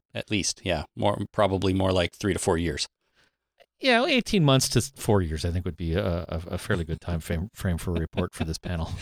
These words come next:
Speaker 1: <laughs> All right, good. <laughs> We'll get that panel spun up just as slowly as possible.
Speaker 2: Sure.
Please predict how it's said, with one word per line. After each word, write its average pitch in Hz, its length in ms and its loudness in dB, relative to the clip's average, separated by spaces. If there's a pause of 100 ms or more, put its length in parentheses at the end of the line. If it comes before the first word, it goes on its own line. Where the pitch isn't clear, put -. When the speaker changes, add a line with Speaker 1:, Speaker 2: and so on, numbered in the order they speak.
Speaker 1:
<laughs> 160 220 -6
All - 80 2
right, 139 260 2 (140)
good. 135 240 2 (240)
<laughs> 190 80 -2 (640)
We'll 107 100 -6
get 98 140 2
that 107 200 0
panel 107 300 2
spun - 360 2
up 117 220 2
just - 280 -2
as 87 200 2
slowly 113 420 6
as 107 100 4
possible. 82 420 -2 (320)
Speaker 2:
Sure. - 280 -8